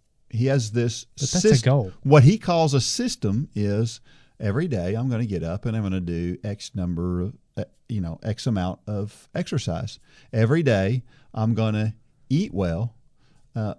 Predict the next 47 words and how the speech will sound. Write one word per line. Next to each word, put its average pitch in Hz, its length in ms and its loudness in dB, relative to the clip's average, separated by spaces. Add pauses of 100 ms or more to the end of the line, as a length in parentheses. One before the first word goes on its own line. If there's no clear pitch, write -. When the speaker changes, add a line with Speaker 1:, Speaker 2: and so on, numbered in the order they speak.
Speaker 1:
because, 110 840 -2 (180)
yeah, 160 180 0
the 120 120 2
goal 185 340 4
is 135 100 2
kinda, 165 460 -2 (120)
I 123 40 0
wanna 151 180 2
be 139 120 2
healthy, 151 420 0
but 139 160 2
it's 135 160 -4
a 139 40 0
system 123 560 -4
that 101 140 -6
says, 104 500 -4 (920)
"I'm 127 120 0
gonna 131 220 2
do 131 240 4
this." 104 640 -2 (240)
And 127 160 2
then 127 220 2
the 113 100 2
result 123 580 2
of 104 160 -2
my 104 200 0
system 98 580 -2
is 95 380 -2
that - 160 -10
that's 98 260 -10
what's - 180 -10
gonna 90 200 -8
come 101 200 -6
Speaker 2:
See, 95 200 0
Speaker 1:
from 143 80 2
Speaker 2:
to 131 100 -4
Speaker 1:
it. - 20 2
Speaker 2:
me, 160 240 8
the 120 140 2
system 131 460 0
is 110 100 0
the 113 120 -4
account-, 110 360 -2
is 104 120 0
accountability. 104 920 0
Speaker 1:
It 339 120 0
is. 151 300 -2